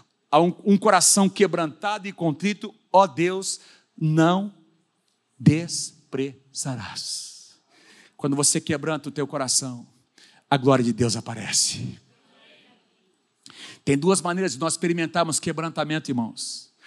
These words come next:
Ou nós fazemos isso espontaneamente, ou Deus nos trata e quebranta o nosso coração.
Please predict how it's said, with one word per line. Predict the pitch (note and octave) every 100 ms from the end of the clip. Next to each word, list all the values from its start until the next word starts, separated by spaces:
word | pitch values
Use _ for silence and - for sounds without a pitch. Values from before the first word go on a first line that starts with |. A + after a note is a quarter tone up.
| - -
Ou | D#3+
nós | F#3+ F#3
fazemos | F#3 D#3+ F#3 C#3+
isso | F3+ - F3 - _ _ -
espontaneamente, | F3 - F3 E3 F3 D#3+ E3 F#3 G3 A3 G#3 _ _ _ _ -
ou | D#3+
Deus | E3 F3 D#3+
nos | E3 -
trata | E3 D#3+ D#3 C#3+ B2+ _ _ _ _ _ _ _ _ _ _
e | D3
quebranta | C3 D#3+ D#3+ D#3+ C#3
o |
nosso | B2+ A#2+ -
coração. | B2+ A#2+ - B2